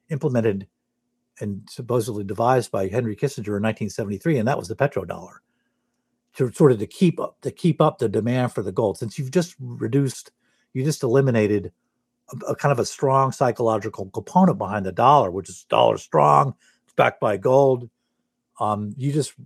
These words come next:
you just eliminated that. You need something to counterbalance that. And the measure to sort of counteract the breaking of the gold peg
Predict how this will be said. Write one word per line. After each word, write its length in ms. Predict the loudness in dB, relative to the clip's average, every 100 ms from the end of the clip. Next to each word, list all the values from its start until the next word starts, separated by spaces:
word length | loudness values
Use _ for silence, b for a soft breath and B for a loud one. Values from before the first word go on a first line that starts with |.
| -10
you 160 | -6
just 280 | -4 -4 -4
eliminated 640 | -4 0 2 2 0 -2
that. 300 | -4 -4 -4 _ _ _ _ _ _
You 140 | -8 0
need 200 | 0 2
something 320 | -2 -2 -4
to 60 | -6
counterbalance 680 | -2 -2 2 2 0 -2
that. 240 | -8 -14 -16 _ _ _
And 120 | -6
the 60 | -4
measure 600 | -2 0 0 2 0 -2 _ _ _ _ _
to 140 | -16 -14 -4
sort 140 | -2
of 80 | -2
counteract 800 | -4 -2 -2 -2 -2 -2 -4 _ _ _ _ _ _
the 80 | -8
breaking 380 | 2 2 2 -4
of 100 | -4
the 80 | -4
gold 300 | 0 0 0
peg 360 | -2 -2 -4